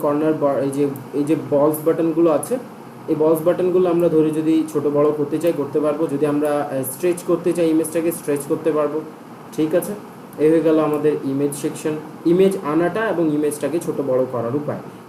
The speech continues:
আচ্ছা, এরপরে আমরা একটা অপশন এখানে দেখবো, যে অপশনটা হচ্ছে রিমুভ ব্যাকগ্রাউন্ড। যদি আমরা এই ইমেজের ব্যাকগ্রাউন্ডটা রিমুভ করতে চাই, তাহলে ইমেজ নেয়ার সাথে সাথেই ওর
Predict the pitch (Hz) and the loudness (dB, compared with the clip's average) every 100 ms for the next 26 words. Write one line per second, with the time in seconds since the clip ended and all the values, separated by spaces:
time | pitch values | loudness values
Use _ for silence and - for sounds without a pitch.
0 | 113 110 - - - - 170 208 208 214 | -10 -8 -12 -14 -18 -6 0 2 4 2
1 | 196 143 135 151 131 143 123 123 156 147 | 2 2 0 0 -2 -2 -4 -2 -4 -2
2 | 151 127 120 123 151 135 120 135 127 123 | -4 -4 -4 -2 -2 -2 -2 -4 -2 -2
3 | 117 - 208 - - - - - - - | -2 -6 -6 -6 -16 -18 -18 -18 -18 -18
4 | - 139 139 175 185 123 131 120 139 120 | -10 -4 0 4 4 4 -2 0 -2 -2
5 | - - - 131 156 180 180 185 175 170 | -6 -14 -16 -2 2 4 4 4 4 4
6 | 165 175 175 151 151 - 117 - 131 135 | 4 4 2 2 0 -2 -8 -8 -4 -4
7 | 123 160 175 143 160 175 165 139 127 123 | 0 0 2 4 4 2 -2 -2 -2 -2
8 | 113 120 123 147 151 170 190 202 165 151 | -4 0 0 0 0 2 4 2 0 -2
9 | 151 170 175 175 135 180 175 139 120 117 | 2 2 2 0 -4 -4 -4 -4 -2 -4
10 | 127 - - - 165 180 | -6 -12 -18 -4 2 2